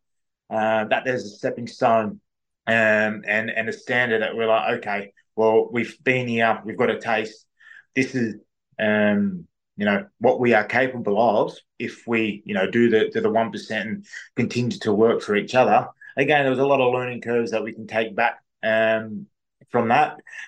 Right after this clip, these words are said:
um, and look at implementing them into to this year's knockout and, and further on. And, um, again, that's, that's where we, we want to do. You know, we, we want to continue building and,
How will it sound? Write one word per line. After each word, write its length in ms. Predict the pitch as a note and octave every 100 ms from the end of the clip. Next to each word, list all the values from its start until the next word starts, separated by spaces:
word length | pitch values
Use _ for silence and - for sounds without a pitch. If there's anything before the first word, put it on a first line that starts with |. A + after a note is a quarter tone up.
| -
um, 560 | A2+ A#2 A#2 A#2 A#2 -
and 200 | A#2+ A#2+
look 120 | B2
at 120 | -
implementing 480 | A#2 - A#2+ A#2+ A#2
them 160 | A#2+
into 540 | A#2+ A2+ A#2+ A#2 A2 - - _ _ _ _ -
to 80 | -
this 300 | C3 C3 -
year's 240 | B2 A#2+
knockout 480 | B2+ B2 C#3+ C3+ -
and, 300 | A2+ A2+ A2
and 220 | A2 A2+ G#2+
further 340 | A#2+ A2+ G#2
on. 200 | B2+ C#3+
And, 240 | B2 G#2 _ - - - A2+
um, 480 | A#2+ A#2+ A#2+ A#2+
again, 400 | A2+ A#2+ C#3+ C#3+
that's, 420 | C3 - - - -
that's 280 | C3 - C3+
where 120 | B2+
we, 280 | A#2+ A#2+ -
we 120 | A#2+
want 220 | A#2 G2+
to 100 | -
do. 180 | A2 C3
You 120 | A#2
know, 140 | G#2+ G#2
we, 220 | A2+ A2
we 160 | G#2+ A#2
want 160 | A#2
to 60 | -
continue 360 | G#2+ A#2 A#2
building 440 | G#2 A#2 A#2+ A#2 A#2
and, 160 | A2